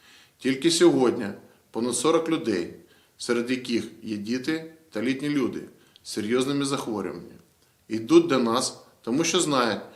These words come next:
що в нашому місті вони отримують все необхідне. Військова адміністрація Кривого Рогу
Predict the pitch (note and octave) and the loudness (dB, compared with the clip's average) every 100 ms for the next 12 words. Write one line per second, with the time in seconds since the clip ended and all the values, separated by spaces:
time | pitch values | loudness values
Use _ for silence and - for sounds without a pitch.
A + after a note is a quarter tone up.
0 | - - A2+ C3+ C#3 C3 A#2+ C#3 F3 - | -20 -6 0 2 2 2 2 2 0 0
1 | A2 A2+ A2 - D#3+ E3+ D3 - B2+ C#3+ | -4 -2 -2 -2 0 0 0 -2 -2 -4
2 | C#3 G2+ F2+ D2+ - _ _ - - - | -4 -8 -8 -10 -16 _ _ -20 -20 -14
3 | A2+ A2+ D#3+ D#3+ D3+ D#3 - D#3+ D#3+ D3+ | -4 -2 6 6 6 2 4 4 4 0
4 | D3+ D#3 D#3+ F3+ F#3 G2 - | 2 2 6 6 4 0 -6